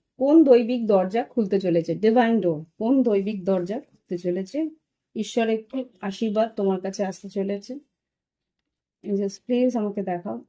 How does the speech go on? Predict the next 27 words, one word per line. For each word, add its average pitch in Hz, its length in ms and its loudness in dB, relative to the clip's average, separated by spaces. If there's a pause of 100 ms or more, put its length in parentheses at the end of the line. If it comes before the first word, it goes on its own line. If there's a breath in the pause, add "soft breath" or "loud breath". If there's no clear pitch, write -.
আচ্ছা, 196 200 -8
পিকে 233 280 -4
পাইল 247 200 0
করছি, 254 580 -2 (1400)
এক 196 180 -6
একটা 208 340 -2
কার্ডের 196 380 -4
জন্য 214 220 -6
এক 220 120 -12
একটা 196 200 -6
পাইল। 202 300 -8 (960)
পাইল 196 260 -6
ওয়ানের 208 280 -4
জন্য 208 240 -6
কার্ড 196 280 -8
দাও, 220 240 -2 (440)
এঞ্জেলস, 208 480 -4 (160)
পাইল 185 240 -2
ওয়ানের 190 280 -2
জন্য 208 220 -4
কার্ড 196 280 -6
দাও। 220 200 -6 (320)
যারা 185 180 -4
পাইল 190 300 -8
ওয়ান 196 200 -6
চুজ - 460 -16
করছে 247 500 -6